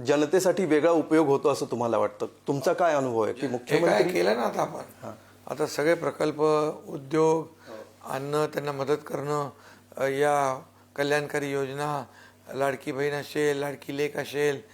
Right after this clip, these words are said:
Speaker 3: हो.
Speaker 2: अ, मुलींचं उच्च शिक्षण असेल, शेतकऱ्यांचं कर्जमाफी असेल, शेतकऱ्यांना बारा हजार रुपये असेल, शेतकऱ्यांना एक रुपयात पीक विमा योजना असेल, अ, वयोश्री योजना असेल,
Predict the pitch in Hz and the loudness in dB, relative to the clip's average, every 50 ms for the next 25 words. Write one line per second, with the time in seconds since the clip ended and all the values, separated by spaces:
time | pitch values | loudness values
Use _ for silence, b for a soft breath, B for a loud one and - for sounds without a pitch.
0 | B B B 117 107 - - - 135 135 139 139 147 143 139 - 151 139 - - | B B B -18 -16 -12 -10 -10 -6 -6 -4 -4 -4 -6 -6 -6 -6 -6 -6 -6
1 | - 143 117 131 131 - - 143 147 143 131 - 139 143 143 135 131 - 135 135 | -6 -6 -6 -8 -12 -10 -8 -8 -6 -8 -8 -6 -4 -4 -4 -4 -6 -6 -8 -8
2 | 127 - - 151 147 147 147 143 139 - 143 - 156 143 147 151 151 151 147 147 | -8 -6 -6 -4 -4 -4 -4 -6 -8 -10 -8 -6 -4 -4 -2 -2 -2 -2 -4 -4
3 | - - - - - - - - 156 - B B B B B B B - 139 139 | -6 -10 -10 -10 -12 -12 -14 -14 -14 -16 B B B B B B B -6 -6 -6
4 | - - 151 147 147 147 147 139 143 147 151 151 151 139 147 151 143 139 - 160 | -6 -4 -4 -4 -2 -2 -2 0 0 2 2 2 2 2 2 0 0 -2 -4 -4
5 | 147 127 - 139 139 143 131 - B B B B B B - 143 139 139 - 156 | -6 -4 -6 -6 -6 -6 -8 -10 B B B B B B -4 -4 -4 -4 -4 -4
6 | 147 147 151 151 156 151 151 151 147 143 151 147 151 - 156 139 - 151 147 147 | -4 -2 -2 0 0 0 0 -2 -4 -2 -2 -4 -4 -6 -8 -8 -8 -8 -8 -6
7 | 151 151 147 147 143 143 156 151 151 147 127 - 151 143 113 107 - B B B | -4 -4 -4 -4 -4 -6 -6 -6 -6 -6 -6 -6 -6 -6 -6 -8 -16 B B B
8 | B B B B - - 123 131 127 135 143 151 156 135 - 151 160 160 156 156 | B B B B -8 -6 -4 -2 0 2 4 4 4 2 2 -2 0 0 0 0
9 | 143 143 147 156 151 143 123 127 151 156 - 160 | 0 0 -2 -2 -4 -4 -4 -4 -4 -4 -4 -4